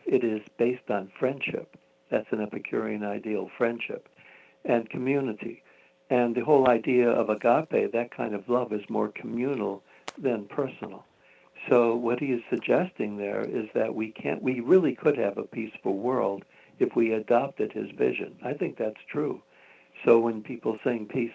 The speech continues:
to the World" in Silent Night, this is all, all those songs are exactly right on target as to what this festival is all about. And the life of Jesus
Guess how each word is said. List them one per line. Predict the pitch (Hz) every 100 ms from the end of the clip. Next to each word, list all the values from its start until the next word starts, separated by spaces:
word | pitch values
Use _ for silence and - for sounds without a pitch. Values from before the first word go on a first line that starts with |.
| -
to | 107
the | 104
World" | 101 131 151 101 98
in | 101 101 -
Silent | 113 107 107
Night, | 120 139 110
this | 117 117
is | - 113
all, | 123 143 110 - - - -
all | 131 170 156
those | 110 107 -
songs | 131 151 143 110 113
are | 107 104
exactly | 98 - 139 180 180 107
right | 113 135 147
on | 117 110 107
target | 123 139 147 - - - - -
as | 113 113 -
to |
what | 107 113 113
this | 131 -
festival | 135 135 - 107 107 107
is | 104
all | 104 104
about. | 101 117 135 113 - _ _ - - _ 123
And | 117
the | 113
life | 113 156 190 -
of | -
Jesus | - 101 101